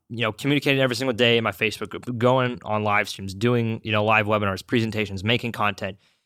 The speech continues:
handling my team, uh, answering YouTube comments, running my Amazon business, working with million dollar brands,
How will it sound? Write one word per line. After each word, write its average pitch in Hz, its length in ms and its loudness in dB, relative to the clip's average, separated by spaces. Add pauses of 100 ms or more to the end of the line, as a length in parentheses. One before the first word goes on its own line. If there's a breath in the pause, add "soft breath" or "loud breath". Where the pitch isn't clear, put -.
(200)
handling 131 380 2
my 110 120 0
team, 98 400 -8 (340)
uh, 104 220 2
answering 120 320 -2
YouTube 104 240 -4
comments, 98 560 -6 (340)
running 127 340 2
my 127 120 2
Amazon 107 400 0
business, 101 280 -4
working 123 520 0
with 131 160 -2
million 120 260 2
dollar 104 240 2
brands, 95 420 -4